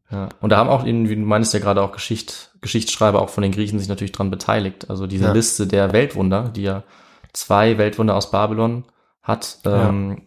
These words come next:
Speaker 1: die wurde auch von Griechen erstellt zum Beispiel, weil die danach, damals noch, äh, die Stadt gesehen haben.
Speaker 2: Ja.
Speaker 1: Äh, das war ja dann ein paar Jahrhunderte vor,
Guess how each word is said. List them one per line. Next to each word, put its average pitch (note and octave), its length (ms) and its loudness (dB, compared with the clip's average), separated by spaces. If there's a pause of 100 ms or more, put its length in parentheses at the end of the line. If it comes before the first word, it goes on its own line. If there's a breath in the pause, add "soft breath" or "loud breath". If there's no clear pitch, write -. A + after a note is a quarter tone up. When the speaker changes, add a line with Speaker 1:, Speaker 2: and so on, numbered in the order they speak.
(120)
Speaker 1:
die F#2+ 140 4
wurde G#2 200 6
auch F#2+ 80 0
von G2 180 2
Griechen G2+ 320 2
erstellt G2 400 -2
zum G2+ 140 -4
Beispiel, G2+ 420 -4
weil G2 140 0
die G2+ 80 0
danach, G2+ 320 2
damals G#2 400 2
noch, G2+ 240 -2
äh, G2+ 100 -2
die G2 120 -4
Stadt G2 220 -2
gesehen F#2+ 340 2
haben. F2+ 260 -6 (260 soft breath)
Speaker 2:
Ja. A2 100 -4
Speaker 1:
Äh, - 40 -8 (160)
das G2 260 -2
war G2+ 80 4
ja F#2+ 60 6
dann F#2+ 120 4
ein F#2+ 40 -6
paar G2 140 4
Jahrhunderte G2 360 4
vor, C3 480 2